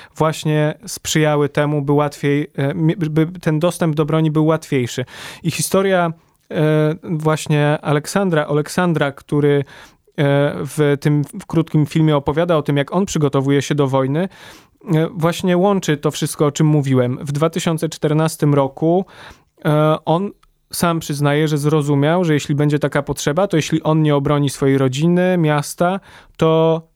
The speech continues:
nie, ta pomoc nie zdąży przyjść. On liczył na to oczywiście, że ta pomoc się pojawi, ale miał świadomość, że będzie musiał najpierw działać sam.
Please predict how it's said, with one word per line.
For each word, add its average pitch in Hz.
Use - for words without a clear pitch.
nie, 170
ta 175
pomoc 180
nie 175
zdąży 165
przyjść. -
On 160
liczył 190
na 151
to 143
oczywiście, 143
że 135
ta 139
pomoc 143
się 143
pojawi, 151
ale 147
miał 147
świadomość, 143
że 135
będzie 143
musiał 139
najpierw 135
działać 131
sam. 113